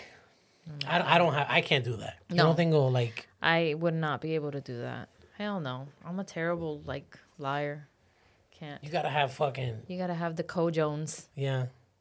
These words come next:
Speaker 1: to
Speaker 2: Or,
Speaker 1: do that.
Speaker 2: you know, the people that, people are born with that blood and it's just handed down from generation. Like, your dad was a scammer,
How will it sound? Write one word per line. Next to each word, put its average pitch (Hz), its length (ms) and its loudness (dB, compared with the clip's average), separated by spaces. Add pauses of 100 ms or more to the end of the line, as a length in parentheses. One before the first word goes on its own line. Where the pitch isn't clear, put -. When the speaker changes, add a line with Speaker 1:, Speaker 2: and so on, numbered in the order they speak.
(440)
Speaker 1:
to 165 140 0
Speaker 2:
Or, 151 60 6
Speaker 1:
do 156 80 4
that. 156 180 0
Speaker 2:
you 185 100 4
know, 131 160 4
the 127 120 -6
people 170 300 0
that, 165 200 2
people 214 240 0
are 240 60 4
born 180 260 4
with 196 120 6
that 131 180 6
blood 156 320 4
and 139 160 2
it's 139 100 0
just 160 160 -2
handed 151 300 4
down 147 160 2
from 147 140 -4
generation. 151 440 2 (260)
Like, 147 140 4
your 147 120 4
dad 156 280 12
was 165 140 4
a 175 40 6
scammer, 180 520 6